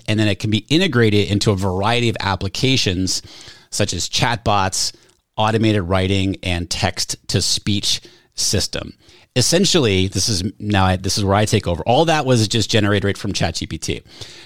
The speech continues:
Essentially, it's artificial intelligence that you can use to help you accomplish things. And as an online business owner, it is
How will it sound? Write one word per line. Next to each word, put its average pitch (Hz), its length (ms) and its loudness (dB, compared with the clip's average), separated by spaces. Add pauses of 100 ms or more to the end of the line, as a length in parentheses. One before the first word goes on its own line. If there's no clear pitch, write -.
(140)
Essentially, 156 460 2
it's 113 140 -4
artificial 127 420 2
intelligence 82 760 -4
that 104 160 0
you 113 120 2
can 117 120 -2
use 113 240 4
to - 80 0
help 104 220 0
you 104 340 0
accomplish - 560 -6
things. - 420 -8 (320)
And 110 100 0
as 117 120 4
an 117 60 2
online 120 400 4
business 165 320 2
owner, 104 340 4 (380)
it 107 140 0
is 127 400 2